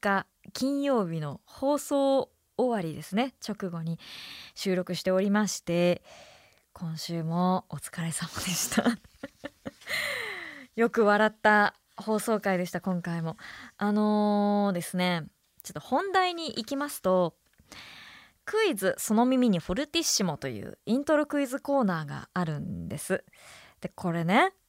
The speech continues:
クルーの皆さんがかなりおふざけになられているコーナーでして。まあ、今日はね、まあ、前もやりましたけども、ちょっとその第二弾という感じで、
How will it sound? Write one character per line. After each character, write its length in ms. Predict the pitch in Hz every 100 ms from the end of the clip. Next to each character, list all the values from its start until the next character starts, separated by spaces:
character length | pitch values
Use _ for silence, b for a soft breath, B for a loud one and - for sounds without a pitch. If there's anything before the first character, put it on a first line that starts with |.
| _ _ _ _ _
ク 160 | - 269
ル 120 | 339
ー 20 | 339
の 100 | 208
皆 220 | 190 214
さ 160 | 214
ん 60 | 170
が 100 | 151
か 180 | - 392
な 120 | 480
り 300 | 320 190 147 - _ -
お 80 |
ふ 160 | 160 233
ざ 180 | 226 262
け 140 | 277
に 360 | 254 269 269 240 B B B B
な 240 | - 208 190
ら 60 |
れ 100 | 294
て 140 | 254 175
い 100 | 156
る 260 | 160 147 - -
コ 200 | 220 202
ー 20 |
ナ 220 | 190 190
ー 0 |
で 100 | 185
し 120 | 190 -
て。 140 | 147 B B B B B B B B B B
ま 200 | 294 302
あ、 40 | 254 -
今 320 | 370 311 233
日 40 |
は 80 | 180
ね、 400 | 185 208 185 190 _ -
ま 120 | 240
あ、 20 |
前 160 | 226 403 523 523
も 60 |
や 100 | 277
り 120 | 302 466
ま 140 | 571
し 100 | 571
た 100 | 262
け 140 | -
ど 80 | 165
も、 400 | 151 160 160 190 B B B
ち 80 | 370
ょ 40 |
っ 20 |
と 100 | 294
そ 140 | 262 285
の 100 | 277
第 300 | 330 427 262
二 120 | 285
弾 220 | 277 202
と 80 | 180
い 100 | 160
う 60 |
感 300 | 151 180 196
じ 100 | 185
で、 300 | 190 226 202